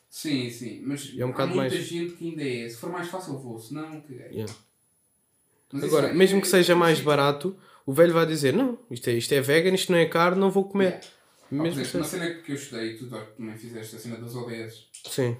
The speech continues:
Speaker 1: de Objetivos de Desenvolvimento Sustentável.
Speaker 2: Da
Speaker 1: É uma
Speaker 2: hora.
Speaker 1: cena que até dois mil e trinta todos os países vão ter que cumprir.
Speaker 2: Yeah.
Speaker 1: E se não cumprirem, vão levar na boca.
Speaker 2: Yeah.
Speaker 1: E vão a sério, porque aquilo já tá com um movimento muito grande.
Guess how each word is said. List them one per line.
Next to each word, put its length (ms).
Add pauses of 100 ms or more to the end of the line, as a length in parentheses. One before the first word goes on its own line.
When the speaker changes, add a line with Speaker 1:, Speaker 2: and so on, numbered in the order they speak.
Speaker 1:
de 80
Objetivos 420
de 60
Desenvolvimento 380
Sustentável. 460 (420)
Speaker 2:
Da 140
Speaker 1:
É 40
uma 80
Speaker 2:
hora. 80
Speaker 1:
cena 160
que 80
até 140
dois 180
mil 120
e 100
trinta 440 (400)
todos 160
os 60
países 180
vão 100
ter 80
que 60
cumprir. 340 (420)
Speaker 2:
Yeah. 240 (560)
Speaker 1:
E 100
se 140
não 140
cumprirem, 500
vão 100
levar 160
na 80
boca. 380 (600)
Speaker 2:
Yeah. 220 (240)
Speaker 1:
E 100
vão 160
a 40
sério, 400
porque 160
aquilo 200
já 140
tá 140
com 120
um 60
movimento 640
muito 380
grande. 500